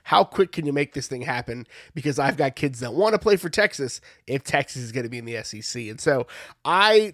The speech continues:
twenty twenty-two feels really aggressive, and I don't know if it can happen that quickly,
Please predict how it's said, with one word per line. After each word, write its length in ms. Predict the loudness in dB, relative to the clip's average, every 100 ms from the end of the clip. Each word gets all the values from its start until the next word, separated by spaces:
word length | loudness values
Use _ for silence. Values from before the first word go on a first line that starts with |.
| -6
twenty 380 | 4 6 6 2
twenty-two 640 | -2 -2 -2 -2 -2 -6 -8
feels 360 | 2 4 4
really 300 | 4 2 2
aggressive, 540 | -2 -4 -2 0 0 2
and 120 | 2
I 120 | 4
don't 160 | 4 4
know 160 | 0
if 100 | 0
it 40 | -6
can 120 | -8
happen 400 | -2 -2 -2 -4
that 240 | -4 -4
quickly, 460 | -8 -10 -8 -10